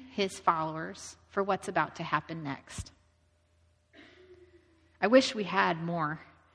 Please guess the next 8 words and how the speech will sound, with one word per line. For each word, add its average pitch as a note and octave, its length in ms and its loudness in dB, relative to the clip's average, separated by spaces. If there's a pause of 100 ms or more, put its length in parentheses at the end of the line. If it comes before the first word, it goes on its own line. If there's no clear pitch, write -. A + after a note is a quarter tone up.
(300)
of E3 100 0
his F3 140 -2
teaching E3 440 -8
recorded E3+ 600 -8 (180)
from E3+ 220 -4
those E3 180 -10
forty E3+ 320 -8
days. C#3+ 540 -12